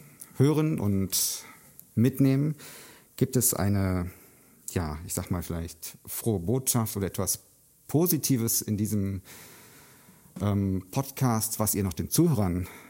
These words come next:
mit auf den Weg geben wollt. Vielleicht, wir sind immer noch in der, ja, man sagt so, besinnlichen Adventszeit. Habt ihr noch einen Tipp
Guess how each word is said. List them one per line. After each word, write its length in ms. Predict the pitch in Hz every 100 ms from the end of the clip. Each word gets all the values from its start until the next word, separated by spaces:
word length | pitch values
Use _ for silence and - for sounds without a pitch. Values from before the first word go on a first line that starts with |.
| - -
mit 160 | -
auf 100 | 107
den 200 | - 90
Weg 160 | 87 127
geben 260 | 92 82 78
wollt. 460 | 80 85 - - - - _ _ _
Vielleicht, 680 | - 110 120 113 - - 113
wir 80 |
sind 180 | 110 151
immer 140 | 151 131
noch 140 | 113
in 100 | 123
der, 320 | 104 98 98 - - - - - - _ _ _
ja, 360 | 104 98 92 87 - -
man 140 | 107 98
sagt 260 | 104 107
so, 320 | - 98 95 90
besinnlichen 460 | 110 143 135 110 -
Adventszeit. 960 | 87 110 110 - 82 78 - - - - - _ _ -
Habt 200 | 110 117
ihr 60 |
noch 140 | 104 82
einen 300 | 85 87 -
Tipp 260 | 127 -